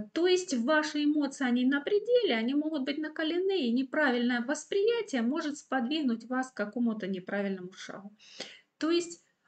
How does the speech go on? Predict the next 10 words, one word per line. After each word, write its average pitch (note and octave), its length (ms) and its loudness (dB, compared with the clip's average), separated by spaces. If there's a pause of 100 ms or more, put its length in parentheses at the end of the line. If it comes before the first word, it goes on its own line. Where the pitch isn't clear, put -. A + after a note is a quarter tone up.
отнеситесь C4+ 800 0
легче A#3+ 840 0
к - 160 -20
происшедшему, B3+ 1120 -2 (100)
легко, G#3+ 920 -2 (640)
и G#3 120 -2
жизнь A3 560 -2
принесёт G3+ 680 -4
новые G3 380 -2
возможности. E3+ 960 -10